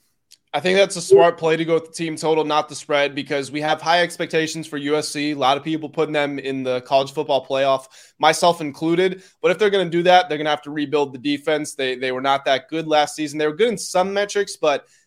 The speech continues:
not great in others. They brought in a lot of guys in the transfer portal. You think that those problems are gonna be solved, but you don't quite know. And on top of that, this is really a preseason game for U S C.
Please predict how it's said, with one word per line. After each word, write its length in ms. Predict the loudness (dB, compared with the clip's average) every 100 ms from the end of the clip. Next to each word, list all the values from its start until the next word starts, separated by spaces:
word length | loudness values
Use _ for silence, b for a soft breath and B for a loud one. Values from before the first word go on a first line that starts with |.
| _
not 220 | 0 0
great 240 | 2 2
in 80 | 2
others. 380 | 0 0 0 -2
They 100 | -4
brought 240 | 2 4
in 80 | 4
a 60 | 0
lot 200 | -2 -2
of 80 | 0
guys 260 | 2 2 0
in 60 |
the 80 | -8
transfer 400 | -4 -4 -4 -8
portal. 420 | -6 -2 0 -2 -4
You 160 | -10
think 540 | -14 -6 -2 -2 -2 -2
that 180 | -2 0
those 180 | -4
problems 340 | -2 0 2 0
are 60 |
gonna 160 | -4 -6
be 60 | -6
solved, 500 | -2 2 2 0 -10 _ _
but 120 | -6 -4
you 40 |
don't 300 | 0 0 -2
quite 300 | -2 0 0
know. 320 | 0 2 2
And 80 | 0
on 100 | -2
top 240 | 2 2
of 60 | 2
that, 180 | 0 0
this 200 | -2 -10
is 100 | -6
really 320 | -2 -2 -2 -6
a 60 |
preseason 680 | -8 -8 -10 -6 -6 -6 -4
game 240 | -2 -4 -4
for 140 | -6
U 120 | -2
S 160 | -2 -4
C. 240 | -4 -6